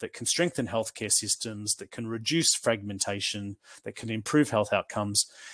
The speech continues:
then you need to provide the education and training, both of that future healthcare workforce, the, the undergraduate students or the pre-qualification students, but also the existing workforce as well. And I think for many of you and for me,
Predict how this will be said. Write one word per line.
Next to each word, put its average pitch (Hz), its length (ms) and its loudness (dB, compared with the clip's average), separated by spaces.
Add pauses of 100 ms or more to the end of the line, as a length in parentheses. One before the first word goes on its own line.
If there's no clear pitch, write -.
(180)
then 117 140 0
you 127 80 2
need 127 180 4
to 123 80 4
provide 110 380 2
the 117 100 2
education 107 560 0
and 104 100 -4
training, 107 500 -2 (500)
both 120 240 2
of 107 140 -2
that 113 200 0
future 202 340 8
healthcare 117 380 0
workforce, 127 600 4
the, 107 340 0 (420)
the 120 80 2
undergraduate 120 600 2
students 170 560 2
or 110 100 0
the 101 100 -4
pre-qualification 117 920 2
students, 143 460 0 (340)
but 190 100 6
also 196 280 12
the 123 160 2
existing 120 440 4
workforce 107 580 -2
as 104 140 -2
well. 104 340 0 (720)
And 156 120 8
I 170 40 10
think 240 260 8
for 151 180 6
many 135 580 6
of 120 420 4
you 151 760 6
and 123 420 -4
for - 180 -2
me, 139 580 0